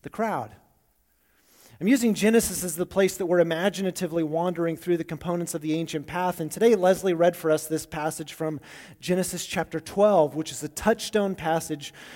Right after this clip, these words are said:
for people certainly who are followers of Jesus, but also, like, the Jewish faith. This is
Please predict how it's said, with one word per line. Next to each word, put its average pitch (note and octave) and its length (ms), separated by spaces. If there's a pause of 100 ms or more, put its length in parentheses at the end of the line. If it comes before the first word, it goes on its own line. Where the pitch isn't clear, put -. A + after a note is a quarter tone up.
(140)
for E3+ 140
people F#3+ 340
certainly F#3+ 460
who E3 160
are D#3+ 80
followers D#3+ 400
of D3 80
Jesus, A#3 320
but D#3 80
also, F#3+ 340
like, D#3+ 200
the D3+ 60
Jewish G#3+ 440
faith. G#3+ 340
This A3 180
is G#3+ 220